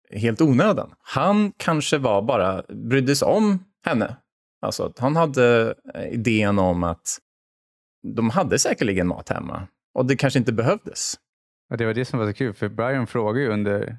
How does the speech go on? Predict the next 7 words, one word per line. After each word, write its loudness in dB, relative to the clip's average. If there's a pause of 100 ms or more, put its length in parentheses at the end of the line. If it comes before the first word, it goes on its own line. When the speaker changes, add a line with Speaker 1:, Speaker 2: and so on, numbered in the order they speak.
Speaker 2:
det -4
här, -2
äh, -6 (320)
samtalet -6
som -6
de -2
hade, -2